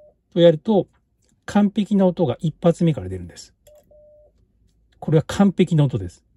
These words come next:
完璧に正しいAという符号が一瞬にして出るんですね。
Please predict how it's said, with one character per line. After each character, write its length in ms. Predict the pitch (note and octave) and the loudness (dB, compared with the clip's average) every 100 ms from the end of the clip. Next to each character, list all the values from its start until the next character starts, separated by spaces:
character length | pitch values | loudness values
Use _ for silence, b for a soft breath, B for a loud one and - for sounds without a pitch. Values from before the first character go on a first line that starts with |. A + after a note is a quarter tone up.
| _ _ _ | _ _ _
完 300 | - G#3+ G#3+ | 0 2 2
璧 300 | - G#3 - D#3+ - | 0 -4 0 2 4
に 140 | G#3+ | 2
正 380 | - - F3 C#3+ | 2 2 2 2
し 240 | - F#3+ A3 | 0 2 2
い 80 | - _ _ | 0 _ _
A 220 | - F3 C3+ | 4 4 4
と 100 | G#2 | -4
い 120 | G2 | -6
う 20 | |
符 140 | - | -6
号 200 | A2 G2+ | -6 -4
が 240 | A2 D3 D3 _ _ _ - - - - _ _ _ _ - | -2 -4 -4 _ _ _ -20 -20 -20 -20 _ _ _ _ -2
一 100 | D#3 | -2
瞬 240 | - G#3+ | 2 6
に 100 | G3 | 6
し 60 | - | 6
て 60 | |
出 100 | D#3 | 2
る 80 | C#3 | 2
ん 40 | |
で 80 | F2 | 0
す 80 | - | -6
ね。 180 | G2 | -10